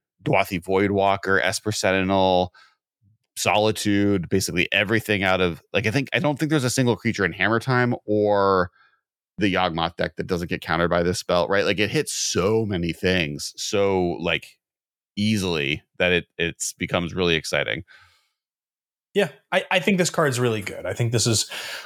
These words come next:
Speaker 2: arguably one of the best cards in the set. I think my point is your comment about Essence Scatter is correct.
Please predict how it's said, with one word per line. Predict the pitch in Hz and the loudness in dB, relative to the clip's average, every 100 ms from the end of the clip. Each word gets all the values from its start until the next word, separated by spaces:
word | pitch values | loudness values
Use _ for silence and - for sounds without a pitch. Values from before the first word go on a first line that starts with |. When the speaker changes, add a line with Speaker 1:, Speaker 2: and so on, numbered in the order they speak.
| - 175 | -4 2
Speaker 2:
arguably | 175 151 147 | 4 4 4
one | 139 | 4
of | 127 | 4
the | 117 | 2
best | 117 - | 0 0
cards | 123 113 | 0 2
in | 113 | 0
the | 104 | 0
set. | - 113 107 - _ _ _ _ _ _ _ - | 2 4 4 0 _ _ _ _ _ _ _ -2
I | 170 | 0
think | 165 | 2
my | 135 | 2
point | 120 135 123 110 | 2 2 2 2
is | 104 92 90 98 - - - - | 2 0 -2 -2 0 0 -2 -4
your | 123 123 135 143 143 139 135 | -2 2 4 4 4 2 0
comment | - 117 131 127 | 0 2 4 2
about | 110 104 | 2 2
Essence | 107 - 135 | 0 0 -2
Scatter | - 135 135 120 | 2 2 4 2
is | 101 | 0
correct. | - 104 113 190 - - | -4 0 2 0 -2 -6